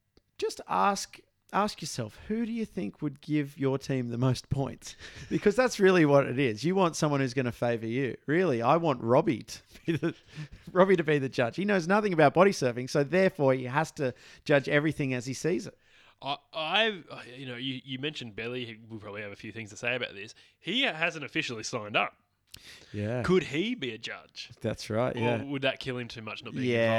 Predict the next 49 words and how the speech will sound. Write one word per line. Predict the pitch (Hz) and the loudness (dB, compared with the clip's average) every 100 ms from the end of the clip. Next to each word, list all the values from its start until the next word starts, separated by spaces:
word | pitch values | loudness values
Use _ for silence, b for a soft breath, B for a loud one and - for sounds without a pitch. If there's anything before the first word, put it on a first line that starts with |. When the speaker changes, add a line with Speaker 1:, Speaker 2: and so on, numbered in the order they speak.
| 113 | 0
Speaker 2:
involved? | 127 | -2
Speaker 1:
I, | |
yeah, | 123 117 117 | -4 -4 -6
I | |
think | - 147 - | -8 -12 -12
so. | 110 | -18
I | 104 107 | -16 -4
Speaker 2:
'Cause | 151 | 0
Speaker 1:
think | 160 | 4
Speaker 2:
even | 214 180 151 123 | 4 4 0 -2
Brabot | 120 110 131 131 - | -8 0 2 2 -2
having | - 120 117 | -6 -6 -6
this | 110 | -10
injury, | 117 113 104 101 | -10 -12 -10 -8
I'm | 107 107 | -8 -8
sure | - 131 127 120 113 101 - b b - | -4 2 2 2 0 -4 -14 b b -8
that | 107 | -8
must | 110 - | -10 -10
be | 104 | -10
hard | 98 98 98 | -8 -8 -10
for | 101 | -14
him | 107 101 | -14 -14
not | 98 | -14
being | 107 104 | -14 -14
involved. | 98 101 98 104 | -14 -12 -12 -12
He's | 107 | -10
been | 110 | -10
a | 104 | -10
big | 113 107 | -10 -12
part | - 101 | -12 -12
of | 98 | -14
this | 98 | -18
competition | - 95 95 107 - 101 | -18 -18 -16 -14 -14 -16
from | 104 | -20
the | 98 | -20
start, | - 117 101 117 - _ - | -10 -8 -6 -8 -10 _ -16
um, | 107 101 107 | -14 -14 -14
and | 117 | -14
it's | 110 | -12
great | - 139 120 | -2 0 0
that | 113 | -4
he's | 104 | -4
on | 110 101 | -6 -8
the | |
judging | 104 107 104 104 | -6 -6 -6 -12
panel | 110 113 113 | -12 -12 -12
and | 104 | -14
still | 117 110 | -14 -14
being | 101 101 | -12 -14